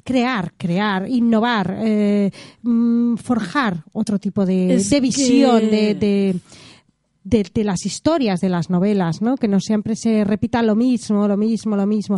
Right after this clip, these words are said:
Speaker 2: Es lo que
Speaker 1: Y
Speaker 2: tú
Speaker 1: el
Speaker 2: hablabas antes, ¿no? Agatha Christie, pues a mí me, personalmente me gusta y yo he leído muchísimo, me lo he leído todo mil veces, pero es Agatha Christie, ya está, nadie más va a volver a hacer eso, eso ya está hecho, ¿no? Entonces,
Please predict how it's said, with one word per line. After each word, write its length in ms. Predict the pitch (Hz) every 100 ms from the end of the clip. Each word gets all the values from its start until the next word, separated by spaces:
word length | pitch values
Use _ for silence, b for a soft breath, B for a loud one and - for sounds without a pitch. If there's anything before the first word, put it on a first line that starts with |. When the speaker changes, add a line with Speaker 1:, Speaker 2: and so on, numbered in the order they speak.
| -
Speaker 2:
Es 140 | 208
lo 80 | 226
que 100 | 247
Speaker 1:
Y 40 |
Speaker 2:
tú 80 | 226
Speaker 1:
el 60 | 202
Speaker 2:
hablabas 380 | 185 175 165 226
antes, 340 | 262 220 202
¿no? 200 | 214 240
Agatha 400 | 202 180 196 196
Christie, 260 | 202 - 226
pues 120 | 175
a 40 |
mí 120 | 165 185
me, 140 | 190
personalmente 580 | - 160 175 165 214 240
me 100 | 180
gusta 340 | 165 285 -
y 60 | 175
yo 80 | 170
he 40 |
leído 200 | 180 175
muchísimo, 460 | 170 - 262 214 185
me 80 |
lo 60 | 170
he 20 |
leído 200 | 175 170
todo 440 | 165 202 202 202 - B B B
mil 160 | 196 196
veces, 380 | 226 - 262
pero 240 | - 208 196
es 220 | - 190
Agatha 320 | 180 160 175 185
Christie, 320 | 262 - 175
ya 60 | 160
está, 240 | - 196
nadie 260 | 175 185 190
más 300 | 190 180 156
va 60 |
a 40 | 160
volver 260 | 160 165
a 40 | 147
hacer 220 | 190 175
eso, 200 | 208 190
eso 140 | -
ya 120 | 175
está 260 | 165 - 185
hecho, 320 | 220 - 214
¿no? 140 | 208 269 b b b b
Entonces, 360 | - 208 214